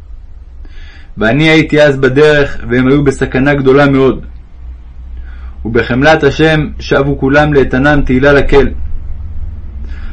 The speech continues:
אך אחר כך עלתה אשתי הנ"ל ונפטרה לשלום כנ"ל.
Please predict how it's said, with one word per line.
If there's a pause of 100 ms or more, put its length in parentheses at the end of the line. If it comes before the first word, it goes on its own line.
(120)
אך
אחר
כך
עלתה
אשתי
הנ"ל
ונפטרה
לשלום
כנ"ל.